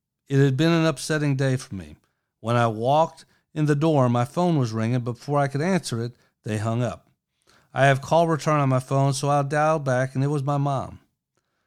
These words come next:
I asked her if she was going to be home because I might come over.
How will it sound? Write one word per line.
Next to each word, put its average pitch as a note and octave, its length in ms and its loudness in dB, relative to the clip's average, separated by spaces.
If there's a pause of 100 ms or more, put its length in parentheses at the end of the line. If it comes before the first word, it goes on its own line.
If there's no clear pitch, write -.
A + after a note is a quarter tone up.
(180)
I C#3 180 2
asked D#3 280 0
her D#3 100 2
if C#3 120 2
she - 160 -4
was D3+ 180 0
going D3+ 240 0
to C#3+ 80 -6
be D3+ 140 -2
home D#3 260 0
because C3+ 240 -4
I C3+ 80 0
might C#3 300 0
come D3 180 -2
over. C3 320 -6